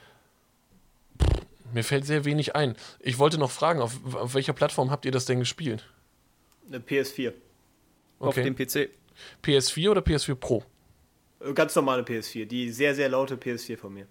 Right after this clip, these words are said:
Speaker 1: Ich wollte gerade sagen, die, die hat das Spiel noch ausgehalten.
Speaker 2: Ja,
Speaker 1: Das
Speaker 2: das
Speaker 1: ist
Speaker 2: war
Speaker 1: sehr interessant.
Speaker 2: mit Kopfhörern kein Problem.
Speaker 1: <laughs> Weil ich kann, ich, ich kann nämlich von mir aus sagen, ich habe das auf der P S fünf gespielt, ähm, mit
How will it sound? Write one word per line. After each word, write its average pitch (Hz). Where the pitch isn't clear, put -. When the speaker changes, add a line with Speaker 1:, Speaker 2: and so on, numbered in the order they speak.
Speaker 1:
Ich 151
wollte 135
gerade 143
sagen, 160
die, 156
die 180
hat -
das 196
Spiel 214
noch 190
ausgehalten. 165
Speaker 2:
Ja, 349
Speaker 1:
Das -
Speaker 2:
das 147
Speaker 1:
ist 147
Speaker 2:
war 160
Speaker 1:
sehr 135
interessant. 127
Speaker 2:
mit -
Kopfhörern 220
kein 185
Problem. 147
Speaker 1:
<laughs> -
Weil 180
ich 160
kann, 170
ich, 156
ich 147
kann 170
nämlich 170
von 143
mir 151
aus 147
sagen, 135
ich 127
habe 135
das 131
auf 120
der 123
P 127
S 120
fünf 160
gespielt, 117
ähm, 117
mit 123